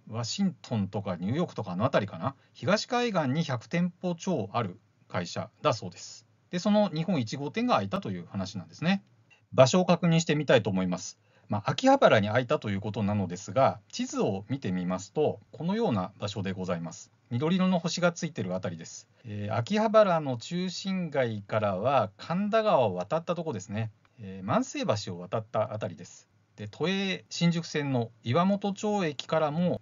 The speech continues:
まあ、行ける場所にあります。って考えますと、ちょっとこれは駅間で、立地としては、まあ、三角かなと。で、もし、あの、行かれる方はですね、この万世橋というものがありますので、この橋を渡ったあたりなんだということをご記憶ください。で、まあ、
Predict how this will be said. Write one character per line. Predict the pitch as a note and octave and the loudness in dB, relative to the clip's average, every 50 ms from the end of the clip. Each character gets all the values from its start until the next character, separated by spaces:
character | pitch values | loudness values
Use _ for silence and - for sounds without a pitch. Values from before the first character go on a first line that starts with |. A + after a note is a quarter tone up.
| _ | _
ま | - E3+ D3+ | -8 -6 -4
あ、 | - | -4
行 | F2+ E2+ | -4 -4
け | - G#2+ | -4 -4
る | F#2+ F#2+ F#2+ G#2+ - - - - _ _ | -4 -4 -4 -8 -10 -16 -20 -20 _ _
場 | - A2 G#2 | -4 -4 -2
所 | - C3 | 2 2
に | E3 F#3+ - | 2 2 2
あ | - | 0
り | G2 F2+ | -4 -6
ま | - - | -6 -8
す。 | - - - - - - | -12 -12 -12 -14 -16 -20
っ | - - _ | -20 -16 _
て | - - | -6 -2
考 | F3 G3+ G3+ G3+ | 2 4 4 6
え | G#3 G3+ | 6 8
ま | G#3 G#3+ | 6 6
す | - | 4
と、 | F3 C#3 | 2 0
ち | F#3+ | 0
ょ | |
っ | G3 | 0
と | E3+ | 0
こ | C3+ D3+ | 2 2
れ | D3 D3 | 2 4
は | C#3+ C3 | 6 6
駅 | A#2+ A#2 A2+ - - | 4 4 2 -2 -2
間 | - E3+ D#3+ D#3+ D#3 | 2 2 2 4 2
で、 | D3+ E3 D#3+ D3 G#2 G2 G2+ - | 2 4 4 4 2 0 -4 -6
立 | - A2 A#2+ A#2+ - - | -6 -4 -4 -4 -6 -6
地 | |
と | - - G3 | -4 -4 -4
し | F#3+ | -2
て | - A#3+ | 0 0
は、 | G#3+ F3 | 0 2
ま | C#3 B2+ | 4 2
あ、 | A#2 | 2
三 | G#2+ - C3 B2+ C3 | 2 2 0 0 0
角 | B2 - G#2+ G#2 | 0 0 -2 -2
か | - G#2+ F2+ | -2 -4 -2
な | E2+ F2+ F2+ | -2 -4 -6
と。 | - F2 - - _ _ _ _ _ _ _ | -8 -10 -12 -14 _ _ _ _ _ _ _
で、 | - B2+ | -4 0
も | D3+ A#3 | 0 2
し、 | A#3 - C#3 | 4 4 4
あ | G#2 | 6
の、 | G2+ F#2+ F#2 F2+ F2 F2+ G2 - | 4 4 2 0 -2 -4 -8 -12
行 | - - | -12 0
か | - - C3+ | 2 2 2
れ | C3+ B2 | 4 2
る | A#2+ | 0
方 | - A#2+ A2 A#2+ A#2+ | 0 0 0 2 0
は | G2 E2+ | 0 -2
で | E2+ | -4
す | - - | -6 -8
ね、 | F#2+ F2+ | -8 -8
こ | - - G2 | -4 -4 -2
の | F#2 | 0
万 | F#2+ A#2+ E3+ G#3+ A#3 | 2 2 2 2 0
世 | - - C#4 B3+ G#3+ | -2 0 0 2 4
橋 | C3 G#2+ G#2 - - | 4 4 2 2 -2
と | - G2+ | -4 -2
い | F#2+ | -2
う | F2+ | 0
も | F2+ F#2 | 0 0
の | F#2 F2+ | -2 -2
が | F2 F2 | -4 -4
あ | E2+ | -4
り | F2 | -4
ま | F2+ F#2 | -4 -4
す | - - - | -6 -6 -6
の | E2+ | -2
で、 | E2+ A2 G#2 | 0 0 0
こ | G#2 - G3 | 0 2 2
の | G3+ G#3+ G#3+ G#3+ G3 - - F#3 F3 - - | 4 4 4 4 2 0 -2 -4 -4 -2 0
橋 | G3+ E3+ | 0 0
を | A#2+ G2+ G#2 | 0 0 0
渡 | - B2+ - F#3+ | -2 -2 -2 -2
っ | - - | -2 -2
た | - G#3 | 0 0
あ | G#3 | 2
た | G3+ G3+ | 2 2
り | D#3+ B2+ | 2 4
な | A#2 | 2
ん | G#2 F#2+ | 4 4
だ | G2 C#3+ | 4 2
と | - - A2 | 2 0 -2
い | G2+ F#2+ F#2+ | -2 -2 -2
う | F#2 G2+ | -4 -6
こ | G#2 - A#2 | -8 -8 -4
と | G#2+ - | -2 0
を | - A2 | 0 0
ご | G2+ - G#2+ | -2 -4 -8
記 | G2+ - | -6 -6
憶 | A2 G#2 G#2+ - | -6 -6 -8 -8
く | - - | -6 -6
だ | F#2+ F#2 | -4 -4
さ | - F#2+ | -4 -6
い。 | E3+ - - _ _ _ _ _ - | -6 -8 -10 _ _ _ _ _ -2
で、 | D#3+ F3 | 2 4
ま | F3+ | 4
あ、 | C3 - D#3 | 4 4 0